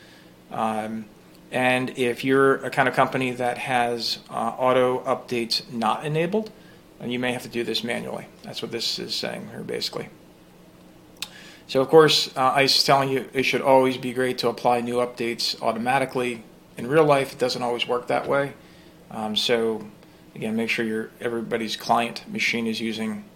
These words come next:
twenty-two dot two dot zero dot one. Um, an issue was resolved in the payment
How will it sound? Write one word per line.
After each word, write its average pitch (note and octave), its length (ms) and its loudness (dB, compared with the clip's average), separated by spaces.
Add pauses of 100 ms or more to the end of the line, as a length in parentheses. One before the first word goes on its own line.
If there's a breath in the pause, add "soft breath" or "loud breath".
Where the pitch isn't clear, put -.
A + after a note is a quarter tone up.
(140)
twenty-two G#2 420 -8
dot G#2 260 -6
two A2 160 -8
dot G#2+ 160 -6
zero G#2 200 -4
dot G#2 200 -2
one. - 240 -8 (880 loud breath)
Um, A#2+ 280 6
an C3 80 2
issue D#3+ 240 6
was D3+ 200 0
resolved C#3+ 380 6
in C3+ 60 -2
the C3 80 -6
payment D3 560 -2